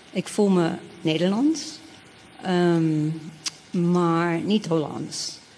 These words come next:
Dus die, datgene wat in Nederland, eh, ja, dat, dat stijve, recht door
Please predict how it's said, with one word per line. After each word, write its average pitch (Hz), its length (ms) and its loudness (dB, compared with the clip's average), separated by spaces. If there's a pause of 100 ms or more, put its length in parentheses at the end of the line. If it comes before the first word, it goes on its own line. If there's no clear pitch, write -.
(300)
Dus 190 280 0
die, 190 400 2 (720)
datgene 208 680 0
wat 190 200 0
in 175 320 2
Nederland, 202 720 4 (120)
eh, 160 340 0 (760)
ja, 196 260 2
dat, - 500 0 (600)
dat 180 200 -4
stijve, 190 1080 0
recht 190 300 -2
door 185 220 0